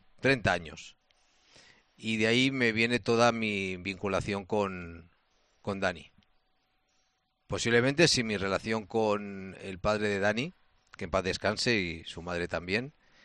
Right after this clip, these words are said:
que fallecieron en el dos mil dos, en tres días, yo creo que no hubiera habido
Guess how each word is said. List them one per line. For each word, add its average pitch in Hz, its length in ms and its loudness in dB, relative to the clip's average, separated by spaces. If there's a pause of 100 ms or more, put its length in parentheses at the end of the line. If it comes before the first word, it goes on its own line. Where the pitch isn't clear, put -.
(100)
que - 100 -14
fallecieron 104 580 0
en 98 100 -4
el 90 220 -6
dos 90 180 -4
mil 104 180 -6
dos, 117 540 2 (840)
en 95 100 -16
tres 117 220 2
días, 87 420 -6 (1600)
yo 120 200 0
creo 151 180 6
que 123 140 4
no 117 180 2
hubiera 104 720 4
habido 113 640 0